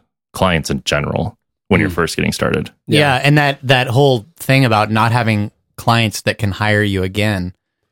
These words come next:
Speaker 3: I mean, I guess she could do, like, uh, you know, family photography on top of
Speaker 1: Yeah.
Speaker 3: it,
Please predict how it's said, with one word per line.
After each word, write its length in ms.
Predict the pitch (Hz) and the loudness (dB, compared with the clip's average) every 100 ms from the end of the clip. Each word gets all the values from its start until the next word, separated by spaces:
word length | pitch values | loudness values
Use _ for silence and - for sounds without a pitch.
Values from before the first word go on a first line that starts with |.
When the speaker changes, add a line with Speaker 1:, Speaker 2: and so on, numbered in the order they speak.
| _ - | _ 2
Speaker 3:
I 80 | |
mean, 120 | 135 131 | 2 4
I 80 | |
guess 180 | 131 151 | 2 2
she 160 | - 139 | 2 0
could 160 | 123 101 | 0 2
do, 220 | 117 110 | 0 2
like, 400 | 104 98 - - 110 | 2 0 -4 -4 0
uh, 380 | 98 92 87 - | 2 2 -2 -4
you 80 | 110 | -4
know, 280 | 95 87 95 _ _ _ _ | -2 -4 -8 _ _ _ _
family 340 | - 127 127 107 | 0 0 2 0
photography 680 | 101 101 95 90 - 95 107 | 0 0 0 -2 -2 -2 0
on 200 | 110 98 | 0 2
top 240 | 127 120 | 2 2
of 140 | 104 98 | 2 2
Speaker 1:
Yeah. 80 | |
Speaker 3:
it, 80 | 98 | 0